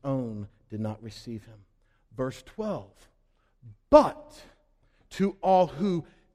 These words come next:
did receive him, to all who did believe in his name,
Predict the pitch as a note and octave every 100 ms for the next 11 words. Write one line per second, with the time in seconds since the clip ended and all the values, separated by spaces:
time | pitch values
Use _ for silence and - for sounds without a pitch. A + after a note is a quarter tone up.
0 | C3 _ _ E4+ E4+ B3+ F#3 - - C3
1 | A2+ - A#2 - _ _ - G3 G#3+ A3
2 | A3 A3 A3+ - - - C#3+ - - D#4
3 | E4 G#3 G#3 F#3 F3+ D3 D3+ C3+ D3 C3+
4 | C3 C#3+ B2+ A#2+ B2 B2+